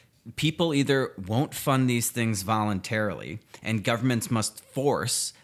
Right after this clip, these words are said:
their values onto the majority of people, and therefore democracy doesn't represent what the people want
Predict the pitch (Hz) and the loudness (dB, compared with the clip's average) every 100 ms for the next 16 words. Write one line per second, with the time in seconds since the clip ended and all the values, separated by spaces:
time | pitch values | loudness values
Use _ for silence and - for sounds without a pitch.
0 | - 95 117 139 135 113 90 87 90 98 | -14 0 4 4 4 2 0 -2 -4 -4
1 | 110 - _ _ 120 139 160 - 113 110 | -6 -10 _ _ 2 4 4 2 0 2
2 | 104 - 98 95 85 80 - 80 - 82 | 0 -2 -4 -4 -6 -10 -10 -12 -8 -8
3 | - - - 107 101 123 160 160 110 90 | -8 -14 -6 0 2 4 2 0 -4 -4
4 | 80 - _ - 117 113 117 117 - 113 | -6 -8 _ 0 2 2 -2 -4 -2 -2
5 | 90 - 107 151 170 107 98 - 95 82 | -4 -2 2 4 4 2 -4 -2 -6 -6
6 | 87 82 - _ - 104 104 - 110 98 | -8 -8 -16 _ -6 -6 -6 -6 -6 -4
7 | 85 87 65 60 117 | -8 -8 -8 -10 -12